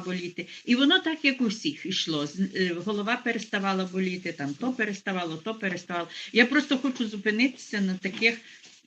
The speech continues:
е, найбільш важливих результатах. От. Е, другий такий був результат, як вже, е, сказала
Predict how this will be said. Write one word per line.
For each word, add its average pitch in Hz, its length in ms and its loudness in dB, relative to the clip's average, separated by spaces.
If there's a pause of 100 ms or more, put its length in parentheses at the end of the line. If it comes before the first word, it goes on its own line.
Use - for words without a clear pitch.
е, 175 360 2
найбільш 202 560 4
важливих 202 540 2
результатах. 185 840 0 (280)
От. 160 220 0 (600)
Е, 202 200 4
другий 294 540 4
такий 233 360 2
був 196 260 0
результат, 190 600 2
як 190 160 2
вже, 175 400 4
е, 160 100 0
сказала 196 720 2